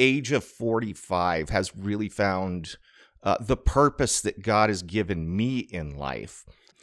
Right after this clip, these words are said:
And it's just an inspiration for me to, uh, to watch you do what you do and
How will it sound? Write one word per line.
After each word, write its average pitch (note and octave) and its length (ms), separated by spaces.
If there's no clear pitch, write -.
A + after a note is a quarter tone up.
And G2+ 280
it's A2+ 160
just B2+ 320
an A2+ 120
inspiration G#2+ 800
for F2+ 160
me G2 260
to, F2 400
uh, E2+ 60
to A#2 140
watch A2 500
you A#2 140
do G#2+ 200
what A2+ 180
you G#2 120
do G2+ 300
and G2 160